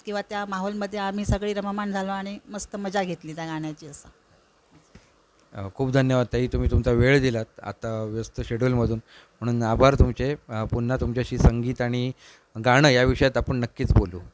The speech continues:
Speaker 1: नक्की बोलूया. ओके.
Speaker 2: या होत्या उज्ज्वला गवंडे ताई आणि त्यांनी, अ, आत्ता जो म्हणजे उज्ज्वला करलकर गवंडे याच्यामधला उज्ज्वला करलकर यावेळचा जो कॉलेज वयीन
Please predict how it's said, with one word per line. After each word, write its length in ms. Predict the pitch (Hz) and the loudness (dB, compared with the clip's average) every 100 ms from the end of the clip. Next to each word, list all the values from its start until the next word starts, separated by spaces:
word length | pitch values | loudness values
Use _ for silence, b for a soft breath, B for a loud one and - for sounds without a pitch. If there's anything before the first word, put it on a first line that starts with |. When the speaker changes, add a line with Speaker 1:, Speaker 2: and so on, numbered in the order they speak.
| _ _ _ _ _ _ _ _ - | _ _ _ _ _ _ _ _ -18
Speaker 1:
नक्की 240 | 175 - | -18 -14
बोलूया. 300 | 156 151 156 139 _ _ 175 | -14 -14 -16 -20 _ _ -20
ओके. 720 | - _ _ _ _ _ 120 | -20 _ _ _ _ _ 0
Speaker 2:
या 60 | |
होत्या 300 | 123 120 131 | 2 2 0
उज्ज्वला 600 | 135 127 117 127 123 123 127 _ 117 | -2 -4 -6 -6 -4 -6 -8 _ -8
गवंडे 340 | 123 127 127 | -6 -4 -6
ताई 200 | 123 139 | -6 -4
आणि 180 | 135 131 | -4 -4
त्यांनी, 440 | 131 127 147 156 160 b b b b _ - | -4 -4 -4 -6 -8 b b b b _ -14
अ, 240 | 110 110 101 _ _ - | -10 -10 -12 _ _ -14
आत्ता 260 | 135 - 160 | -10 -2 0
जो 280 | 156 147 107 - - | 2 0 -2 -12 -16
म्हणजे 180 | 117 127 | -10 -8
उज्ज्वला 340 | 120 127 135 | -4 -4 -4
करलकर 560 | - 139 139 143 147 139 | -6 -4 -2 -2 0 0
गवंडे 360 | 127 135 120 | 2 0 -2
याच्यामधला 400 | 110 131 127 131 | -4 -6 -6 -4
उज्ज्वला 360 | 127 120 131 139 | -4 -4 -2 -4
करलकर 560 | - 143 156 139 143 104 _ | -2 0 0 0 -4 -6 _
यावेळचा 480 | 120 135 135 135 143 | -4 0 0 -2 -4
जो 220 | 139 156 156 B B B | 0 0 -2 B B B
कॉलेज 380 | 135 139 170 160 | -2 2 4 4
वयीन 360 | 156 160 190 | 4 4 2